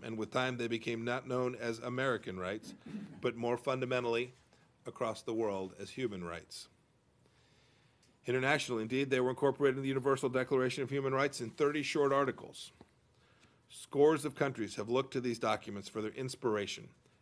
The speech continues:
as they drafted their own constitution and founded their own nations. Today, the State Department continues to play a leading role in championing human rights across the globe,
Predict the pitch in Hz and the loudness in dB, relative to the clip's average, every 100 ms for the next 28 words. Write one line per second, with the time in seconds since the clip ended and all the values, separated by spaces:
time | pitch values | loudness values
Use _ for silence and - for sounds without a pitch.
0 | _ 113 104 107 120 120 120 113 107 127 | _ -6 -2 0 2 0 0 -4 -4 -4
1 | 131 120 120 - 110 104 104 98 - _ | -2 -2 -4 -4 -4 -4 -8 -16 -20 _
2 | _ _ - 107 110 110 107 101 101 101 | _ _ -14 -4 0 2 0 -2 -2 -2
3 | 98 101 92 110 98 - - _ _ _ | -4 -4 -6 -10 -14 -18 -20 _ _ _
4 | _ _ _ _ _ _ _ - 123 135 | _ _ _ _ _ _ _ 0 4 4
5 | 131 147 139 127 131 127 - 120 135 117 | 2 2 2 4 2 0 -4 0 2 2
6 | 101 98 117 107 107 117 131 123 107 98 | -2 -4 -2 -2 0 0 0 0 2 0
7 | 98 90 120 110 104 101 98 101 98 101 | -4 -4 -4 -4 -6 -6 -6 -4 0 0
8 | 107 - - 104 - 98 104 104 | 0 -6 -2 -2 -2 -6 -2 -2